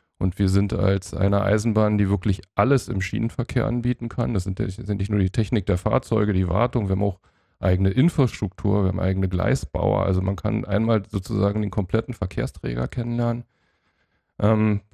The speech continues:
und wir machen mit unseren Azubis im zweiten Lehrjahr, wenn sie denn wollen, eine Auslandsreise, seit vielen, vielen Jahren schon. Und es geht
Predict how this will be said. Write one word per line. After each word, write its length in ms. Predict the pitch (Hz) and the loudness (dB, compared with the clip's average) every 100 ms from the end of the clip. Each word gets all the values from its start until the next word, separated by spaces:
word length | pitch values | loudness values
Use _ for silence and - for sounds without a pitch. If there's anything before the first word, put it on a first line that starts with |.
| _ | _
und 160 | 123 113 | 2 4
wir 100 | 110 | 4
machen 500 | 110 131 135 131 - - | 4 4 2 0 -4 0
mit 200 | 123 - | 0 4
unseren 540 | 127 139 139 139 135 | 2 4 4 2 2
Azubis 680 | - 101 - 147 175 170 - | 0 0 0 2 2 0 -4
im 160 | 101 92 | -6 -4
zweiten 420 | - 92 - 107 | 0 0 2 2
Lehrjahr, 380 | 92 107 139 135 | 4 4 2 2
wenn 180 | 92 | 2
sie 140 | 92 85 | 0 0
denn 300 | 85 85 85 | 0 0 0
wollen, 500 | 78 85 95 185 190 | 2 2 2 -2 -2
eine 200 | - - | 0 0
Auslandsreise, 1000 | - 101 135 135 - 120 135 151 175 180 | 0 0 0 -4 -2 -2 0 0 -2 -4
seit 180 | - 98 | -4 -6
vielen, 340 | - 165 175 | 0 0 0
vielen 300 | 165 139 120 | -2 -2 -2
Jahren 320 | 110 98 127 143 | 0 -2 -2 -4
schon. 440 | - 151 156 160 | -4 -2 -2 -4
Und 160 | 110 104 | -4 -4
es 140 | - | -2
geht 380 | 113 117 - | -2 -2 -8